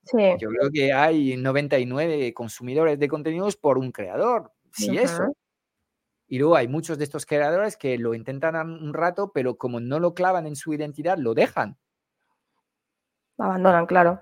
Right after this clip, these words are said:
Speaker 1: Ujú.
Speaker 2: Entonces, compartir no es innato, <laughs> ¿de acuerdo? Entonces, em, bueno, mantenerse es sumamente complicado. Em, y luego, obviamente,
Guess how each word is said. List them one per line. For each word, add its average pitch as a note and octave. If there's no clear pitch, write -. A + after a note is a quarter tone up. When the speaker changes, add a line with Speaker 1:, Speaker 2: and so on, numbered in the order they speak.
Speaker 1:
Ujú. B3
Speaker 2:
Entonces, -
compartir F#3
no F#3
es C#3
innato, C3+
<laughs> -
¿de -
acuerdo? D3+
Entonces, C#3
em, A2+
bueno, C3
mantenerse F#3
es C3+
sumamente D3+
complicado. A2
Em, A#2+
y B2
luego, F#3+
obviamente, C3+